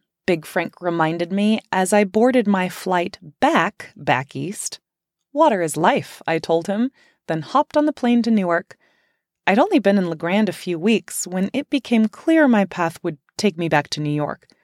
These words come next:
and here's how it all happened. Once I'd resettled in to the Oak Street bungalow, I cast out the usual threads in the usual directions.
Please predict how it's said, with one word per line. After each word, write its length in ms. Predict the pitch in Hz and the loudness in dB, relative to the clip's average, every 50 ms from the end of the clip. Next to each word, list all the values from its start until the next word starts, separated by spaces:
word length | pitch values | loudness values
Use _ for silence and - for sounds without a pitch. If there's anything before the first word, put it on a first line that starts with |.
| _ _ _ | _ _ _
and 140 | - 147 139 | -14 -12 -12
here's 360 | 123 - 220 233 240 247 - | -2 2 2 4 4 4 2
how 140 | - 220 220 | 2 2 2
it 60 | 208 | 4
all 140 | 196 185 180 | 4 2 2
happened. 520 | 151 160 156 143 - 151 151 165 - - - _ _ _ _ _ _ _ _ _ _ _ _ _ _ _ _ _ - | 0 -2 -4 -4 -4 -6 -8 -8 -12 -16 -20 _ _ _ _ _ _ _ _ _ _ _ _ _ _ _ _ _ 2
Once 340 | 254 294 320 320 - - | 2 2 2 0 -2 0
I'd 260 | 302 - 196 185 175 170 | 0 2 2 2 0 -4
resettled 800 | 170 180 214 269 294 320 359 - - - 196 170 170 165 160 | -6 -2 0 2 4 4 4 2 2 0 2 2 2 0 0
in 240 | 160 156 175 220 233 | -2 -2 0 0 0
to 80 | - 196 | 0 0
the 100 | 185 - | 0 0
Oak 200 | 180 175 - - | 0 0 -2 -6
Street 280 | - - 190 180 - - | -6 -4 -2 -4 -4 -2
bungalow, 640 | - 170 170 170 165 170 170 170 180 208 233 269 269 - _ | -2 -2 -2 -2 -2 0 2 2 4 2 2 0 -4 -10 _
I 80 | - 147 | -14 -14
cast 400 | - - 160 165 165 - - 240 | -8 -4 -4 -4 -4 -2 0 2
out 140 | 247 254 - | 2 2 2
the 100 | 247 202 | 0 0
usual 460 | 170 170 180 185 190 214 240 269 277 | 0 0 0 0 2 2 2 2 0
threads 460 | - - 208 190 196 214 208 208 - | 0 0 2 4 4 4 2 0 0
in 100 | 233 240 | 2 4
the 80 | 247 220 | 4 4
usual 380 | 170 165 170 160 180 180 196 | 2 0 -2 -2 -4 -4 -2
directions. 640 | 202 214 233 254 262 - - 185 160 165 185 - - | 0 2 2 2 0 0 -4 -6 -6 -4 -6 -8 -8